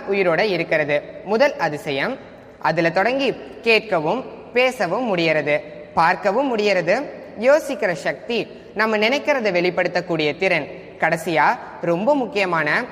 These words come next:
சுதந்திரமான இந்த உலகத்துல வாழக்கூடிய தன்மை, இவையெல்லாம் தான் ஏத-, ஏழு அதிசயங்கள்னு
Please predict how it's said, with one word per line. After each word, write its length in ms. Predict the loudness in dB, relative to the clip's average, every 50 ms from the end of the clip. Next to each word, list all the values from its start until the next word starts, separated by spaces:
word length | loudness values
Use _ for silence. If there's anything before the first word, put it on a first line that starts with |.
| -12 -18 -18 -20 -18
சுதந்திரமான 760 | -6 0 2 4 4 4 4 2 2 2 0 0 0 0 0
இந்த 220 | -2 0 0 0 2
உலகத்துல 500 | 2 2 0 0 -2 0 0 2 2 4
வாழக்கூடிய 540 | 4 4 4 4 2 0 -2 -2 -2 -2 -2 -2
தன்மை, 400 | -4 -2 -2 -2 -2 -4 -4 -6 -12 -20 -20 -16 -8 -2
இவையெல்லாம் 560 | 0 2 2 2 2 2 2 0 0 0 2
தான் 260 | 2 2 2 0 -2 -4 -4 -2
ஏத-, 540 | 0 2 2 2 2 2 2 2 0 0 0
ஏழு 300 | 2 2 2 2 2 2
அதிசயங்கள்னு 840 | 2 0 0 -2 -2 -2 -4 -2 -2 -4 -4 -4 -4 -4 -4 -4